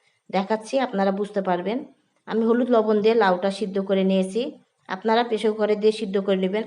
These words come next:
আপনাদের জন্য দেখিয়েছি। এখানে আমি সরষের তেল, হলুদ দিয়ে আমি আলুটা দিয়ে দিয়েছি, আলুটা লাল লাল করে ভেজে নিব, লবণ দিয়ে দিব, দিয়ে লাল করে ভেজে নিব। নতুন ভাই বোনদের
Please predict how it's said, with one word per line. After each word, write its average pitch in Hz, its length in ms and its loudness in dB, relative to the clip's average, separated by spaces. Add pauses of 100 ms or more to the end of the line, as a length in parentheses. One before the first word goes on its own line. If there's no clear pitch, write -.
আপনাদের 262 380 0
জন্য 240 240 4
দেখিয়েছি। 175 540 -2 (3500)
এখানে 233 280 2
আমি 226 240 4
সরষের 233 420 0
তেল, 214 240 4
হলুদ 208 400 2 (480)
দিয়ে 208 260 4 (140)
আমি 202 120 0 (180)
আলুটা 202 300 2
দিয়ে 196 220 4
দিয়েছি, 190 340 2
আলুটা 190 300 4
লাল 190 200 4
লাল 185 160 6
করে 196 160 2
ভেজে 190 260 0
নিব, 185 200 -2 (120)
লবণ 185 320 0
দিয়ে 180 180 0
দিব, 185 160 -4 (680)
দিয়ে 202 160 0
লাল 190 260 4
করে 190 180 4
ভেজে 190 300 2
নিব। 190 180 2 (1300)
নতুন 226 260 0
ভাই 233 180 4
বোনদের 214 380 4